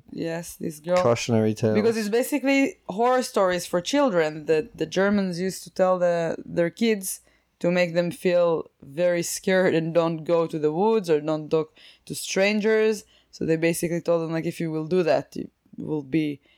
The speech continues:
Speaker 1: eaten by, uh, a wolf." And basi-, the, the ends of the stories that came up now are not, no-, now it's okay, but when,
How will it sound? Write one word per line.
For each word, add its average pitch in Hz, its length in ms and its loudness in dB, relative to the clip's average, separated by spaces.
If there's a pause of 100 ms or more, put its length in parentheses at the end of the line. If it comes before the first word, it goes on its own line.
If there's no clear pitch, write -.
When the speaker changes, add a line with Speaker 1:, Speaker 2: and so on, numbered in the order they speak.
(140)
Speaker 1:
eaten 160 380 -2
by, 151 360 4 (600)
uh, 143 460 2
a 151 100 0
wolf." 156 380 0
And 196 140 2
basi-, 233 320 0
the, 185 240 0
the 202 140 2
ends 254 220 2
of 254 100 0
the 220 80 0
stories 233 560 0
that 175 280 -4
came 190 280 -2
up 175 220 -2
now 180 380 0
are 165 140 2
not, 165 300 0 (480)
no-, 180 240 0
now 196 200 0
it's 196 120 -4
okay, 175 240 0
but 147 340 -4
when, 165 520 -4